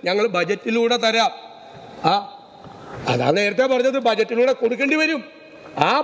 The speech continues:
അതിന്റെ പ്രഷറാണ് നിങ്ങൾ ഏറ്റവും കൂടുതൽ ഉണ്ടാക്കിയിരിക്കുന്നത്. ബാക്കി പിന്നെ നിങ്ങളുടെ ധൂർത്ത്. മുഖ്യമന്ത്രി എത്ര അഭിമാനത്തിലാണ് കേരളീയം നടന്ന് ലോകം മുഴുവൻ ശ്രദ്ധിച്ചെന്നാ പറയണത്. ഈ മഴയത്ത് നിങ്ങൾ ഓണത്തിന് രണ്ട്, എത്ര ദിവസം ഈ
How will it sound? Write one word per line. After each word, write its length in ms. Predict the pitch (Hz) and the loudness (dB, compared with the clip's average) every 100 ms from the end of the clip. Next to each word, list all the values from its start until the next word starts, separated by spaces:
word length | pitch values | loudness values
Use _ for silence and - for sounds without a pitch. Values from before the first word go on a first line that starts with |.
| - - | -2 -4
അതിന്റെ 280 | 170 247 269 - - | 0 2 0 -2 -2
പ്രഷറാണ് 480 | 220 - 302 302 285 - - - 185 | -2 2 2 4 2 0 -10 -4 0
നിങ്ങൾ 160 | 262 285 | 2 2
ഏറ്റവും 240 | 285 302 294 | 0 -4 -2
കൂടുതൽ 180 | 294 302 | 0 0
ഉണ്ടാക്കിയിരിക്കുന്നത്. 600 | 277 262 285 277 269 233 - - - 202 | 0 2 0 2 2 0 -2 -12 -12 -2
ബാക്കി 380 | 220 247 311 311 | -2 0 0 0
പിന്നെ 220 | 277 285 277 | 0 0 0
നിങ്ങളുടെ 280 | 262 269 269 196 | 0 0 0 0
ധൂർത്ത്. 360 | 247 262 - 175 - - - 170 | -2 -2 -4 -8 -8 -20 -6 -4
മുഖ്യമന്ത്രി 440 | 160 240 285 294 285 | 0 0 2 2 0
എത്ര 140 | - 254 190 | 2 0 0
അഭിമാനത്തിലാണ് 760 | 170 254 262 254 262 247 208 160 - - - - | 0 0 2 0 2 0 0 -6 -14 -20 -20 -4
കേരളീയം 440 | 185 196 233 254 262 | 0 2 2 2 0
നടന്ന് 240 | 233 226 226 190 | 0 0 0 2
ലോകം 300 | 220 269 269 | 2 2 0
മുഴുവൻ 200 | 240 233 | 0 0
ശ്രദ്ധിച്ചെന്നാ 400 | 233 180 170 196 202 | -2 -6 -6 -2 0
പറയണത്. 220 | 165 151 - - - | 0 -4 -10 -10 -2
ഈ 20 | 262 269 | 0 2
മഴയത്ത് 360 | 196 180 175 180 175 - - - - - - - 208 | 0 0 -2 -6 -6 -12 -20 -20 -20 -18 -16 2 4
നിങ്ങൾ 180 | 277 311 208 - 160 | 4 2 0 -2 -2
ഓണത്തിന് 400 | 202 254 262 226 202 | 2 2 0 -2 -2
രണ്ട്, 300 | 185 196 214 220 165 - - - 139 175 - - | -2 -2 0 -2 -4 -18 -14 -10 -6 -4 -4 -2
എത്ര 180 | 160 - 254 | -2 0 -2
ദിവസം 200 | 202 180 | -2 0
ഈ 20 | 190 | -2